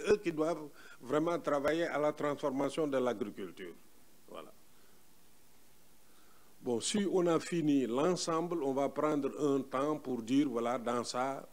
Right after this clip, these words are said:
vraiment, nous avons entendu toutes les catégories de mesures, le rôle des acteurs, et cetera,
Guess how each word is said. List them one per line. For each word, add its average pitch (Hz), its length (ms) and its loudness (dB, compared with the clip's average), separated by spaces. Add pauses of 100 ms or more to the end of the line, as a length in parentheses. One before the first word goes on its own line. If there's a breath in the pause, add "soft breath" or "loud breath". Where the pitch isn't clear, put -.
(160)
vraiment, 123 640 0 (240)
nous 127 240 0
avons 120 300 0
entendu 113 840 -2
toutes 123 220 -6
les 113 140 0
catégories 117 560 -4
de 110 100 -4
mesures, 113 540 -2
le 110 160 -2
rôle 120 340 0
des 110 240 -4
acteurs, 117 340 -4
et 110 140 -6
cetera, 113 480 -8